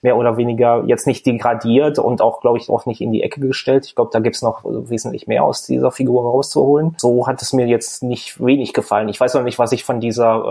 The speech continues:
ähm, Halluzination irgendwie halten, Halluzination, so heißt es, <laughs> halten soll.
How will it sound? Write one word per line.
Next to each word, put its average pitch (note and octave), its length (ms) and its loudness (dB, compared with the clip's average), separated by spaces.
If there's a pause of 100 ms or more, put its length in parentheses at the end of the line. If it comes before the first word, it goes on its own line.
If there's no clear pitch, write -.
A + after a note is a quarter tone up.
(120)
ähm, A2+ 280 -10
Halluzination C3+ 1000 2
irgendwie D3 300 0
halten, D3 580 0
Halluzination, C3 960 0
so C#3+ 380 -2 (100)
heißt D#3 220 -4
es, E3 180 -2
<laughs> - 280 0
halten D3+ 340 0
soll. D3+ 240 4